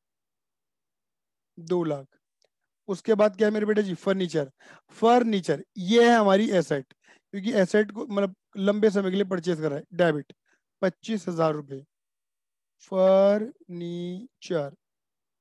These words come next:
फर्नीचर अकाउंट कितने रुपए बेटा जी, पच्चीस हजार रुपए।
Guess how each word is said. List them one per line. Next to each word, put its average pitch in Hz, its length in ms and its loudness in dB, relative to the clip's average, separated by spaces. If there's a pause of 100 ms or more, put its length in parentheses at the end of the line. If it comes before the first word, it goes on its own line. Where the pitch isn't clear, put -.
(1800)
फर्नीचर 190 540 -2
अकाउंट 147 320 -6 (680)
कितने 190 260 -6
रुपए 208 120 0
बेटा 208 160 2
जी, 185 240 -2 (2500)
पच्चीस 196 280 -8
हजार 165 240 0
रुपए। 143 260 -12